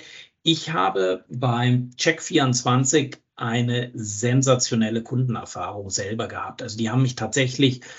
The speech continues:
sauber angerufen, die haben mir tatsächlich auch im Nachgang zum Vertragsabschluss, als es dann, äh, als es dann Probleme gab, wirklich von sich aus geholfen, haben nochmal gecheckt, ob das alles passt. Diesen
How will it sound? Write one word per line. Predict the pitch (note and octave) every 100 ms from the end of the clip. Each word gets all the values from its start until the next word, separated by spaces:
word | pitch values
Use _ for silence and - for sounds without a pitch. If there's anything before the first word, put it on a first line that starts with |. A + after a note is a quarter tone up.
| - -
sauber | - - C3 D3 D#3 D3+
angerufen, | C3+ C3+ B2 C3 C3+
die | B2 G#2+
haben | B2
mir | C3+ B2
tatsächlich | - A2 - A#2 G#2+ A#2+
auch | A#2 A#2 A2+ -
im | C3+ A2+ A2+
Nachgang | A#2 D3 D3+ - A#2 A2+
zum | A#2 A2
Vertragsabschluss, | G#2+ - B2 B2+ - B2+ - - B2+ -
als | - A#2
es | - -
dann, | A2+ A2 A2 A#2 -
äh, | B2
als | - B2+ B2+
es | A2+
dann | A2
Probleme | A2 A2 A2 A#2 C#3
gab, | A#2 G#2+ A#2+ B2+ - - -
wirklich | C3+ B2+ D#3 D#3 D3+ C3
von | C3+ A#2
sich | A#2 D#3 -
aus | C3+ B2+ -
geholfen, | C3 A2+ B2 B2+ C3 B2 G#2
haben | A2 B2
nochmal | B2 B2 B2+ A#2+ A#2 A2+ - - -
gecheckt, | - B2+ - D#3 D#3 -
ob | B2+
das | B2+ -
alles | - A#2 -
passt. | C#3 C#3+ -
Diesen | D3 C3 C#3 C3 -